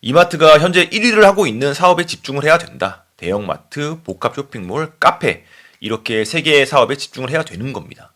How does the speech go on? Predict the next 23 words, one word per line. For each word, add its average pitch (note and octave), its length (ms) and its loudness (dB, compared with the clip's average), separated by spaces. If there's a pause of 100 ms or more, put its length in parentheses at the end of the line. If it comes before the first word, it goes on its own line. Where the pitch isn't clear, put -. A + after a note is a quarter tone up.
(140)
바로 D#2 300 -12
이마트, G2+ 540 -10
스타벅스, E3 800 -4 (200)
그리고 - 220 -14
스타필드 D3 880 -8
이렇게 - 240 -16
세 C#3+ 160 -6
개의 B2+ 160 -2
사업이고요. A2+ 720 0 (260)
이 F#3+ 160 -4
세 A#3+ 180 -2
개의 B3 260 2
사업 A#3 240 4
중심으로 D#3+ 540 -4
강화시켜 D#3 520 0
나가야 C3 300 2
되고 C4 560 -8
과거 F3 400 4
위기의 C#3 360 -2
원흉인 A#2 580 -4
확장의 G#3 500 -2
기조가 B2+ 360 -6
아닌 A2+ 280 -12